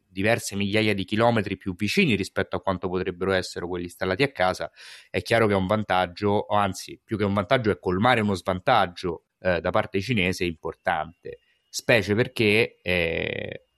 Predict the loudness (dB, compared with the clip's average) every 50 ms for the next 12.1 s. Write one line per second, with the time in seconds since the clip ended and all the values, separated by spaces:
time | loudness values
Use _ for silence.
0 | _ _ _ _ _ _ _ -8 -8 -8 -6 -2 2 2 4 4 4 2 0 0
1 | 0 2 2 2 2 0 -4 _ _ _ _ _ -4 -2 -2 0 0 0 2 4
2 | 2 2 2 0 0 0 2 2 4 4 4 4 2 2 0 -2 -2 0 0 0
3 | 0 0 -2 -2 -2 0 0 0 0 0 2 2 4 4 4 2 2 0 0 -2
4 | -2 -2 -2 -2 -2 -4 -4 -4 -2 0 0 0 0 0 -2 -2 -2 0 0 0
5 | -2 -2 -4 -4 -4 -4 -2 0 0 2 2 2 0 0 -2 -2 -4 -2 0 0
6 | 0 0 -2 -4 -10 -20 -20 _ _ -2 -2 -2 0 2 2 0 2 2 2 4
7 | 4 4 2 0 -2 -4 -6 -8 -10 -10 _ -4 -4 -2 -2 -4 -6 -12 -14 _
8 | _ _ _ _ _ _ _ _ -6 -2 0 0 0 0 0 -2 -4 -2 -2 0
9 | 2 2 0 0 0 -4 -4 -6 _ -14 -14 -14 -8 -2 0 0 0 0 -2 -4
10 | -4 -4 -4 -2 0 2 2 2 2 0 -2 -4 -4 -2 0 0 0 -2 -2 -6
11 | -6 -6 -4 -4 -4 -2 0 0 -2 -2 -4 -8 -12 -10 -8 -4 -2 0 0 -2
12 | -2